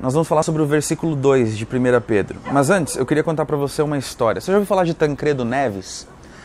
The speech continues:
Tancredo Neves foi o primeiro presidente eleito no Brasil depois do período do regime militar.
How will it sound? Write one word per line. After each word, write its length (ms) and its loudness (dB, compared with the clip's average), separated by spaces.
Tancredo 320 4
Neves 460 0
foi 320 2
o 60 2
primeiro 360 -2
presidente 800 0
eleito 540 0
no 160 -2
Brasil 360 2
depois 360 2
do 80 -2
período 300 -2
do 100 -2
regime 340 -4
militar. 540 0